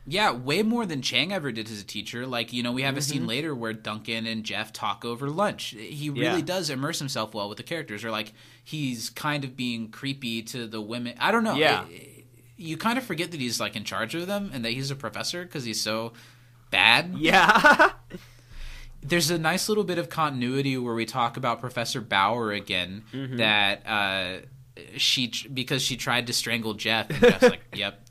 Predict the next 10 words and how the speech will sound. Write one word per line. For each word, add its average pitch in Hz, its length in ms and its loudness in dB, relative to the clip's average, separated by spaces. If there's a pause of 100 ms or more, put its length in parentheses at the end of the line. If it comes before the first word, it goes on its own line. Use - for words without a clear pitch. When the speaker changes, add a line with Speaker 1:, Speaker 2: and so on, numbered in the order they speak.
(320)
Speaker 1:
That 117 220 2
she 131 280 0
has 127 200 -2
been 127 140 -4
put 170 160 -2
on 156 280 2
administrative 143 840 0
leave 113 380 0
with 120 180 -8
pay. 90 360 -4